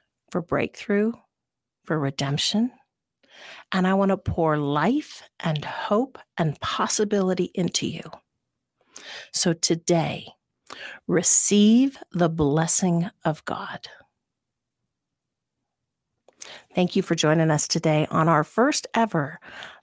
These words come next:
live, live podcast. My heart was to go live for about ten minutes,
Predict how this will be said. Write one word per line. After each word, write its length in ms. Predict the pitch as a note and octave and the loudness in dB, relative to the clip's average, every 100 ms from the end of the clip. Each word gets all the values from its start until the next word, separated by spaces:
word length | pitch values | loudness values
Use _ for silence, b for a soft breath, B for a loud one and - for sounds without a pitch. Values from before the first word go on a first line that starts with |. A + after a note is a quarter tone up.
| - | -2
live, 760 | E3 D3+ F3+ A3+ C4 C#4+ C#4 - - | 2 4 4 6 6 4 0 -4 -4
live 600 | F3+ E3+ E3+ F3 F#3 F#3 A3 - | 2 4 6 6 4 2 -2 -8
podcast. 800 | - C3+ - - - - - - - _ _ B B B B B | -2 -2 -2 -8 -6 -4 -4 -6 -12 _ _ B B B B B
My 120 | G3 | 2
heart 300 | F3+ G3 F#3+ | 4 4 2
was 140 | G#3 - | 0 -2
to 80 | |
go 200 | G3 F#3 | 0 2
live 380 | F3 D#3+ D#3 E3+ | 4 4 4 2
for 140 | - D#3+ | 0 -2
about 280 | D#3+ D3+ | 0 -2
ten 280 | - - F#3+ | -2 2 4
minutes, 480 | E3 D3+ - - - | 4 0 -2 -6 -10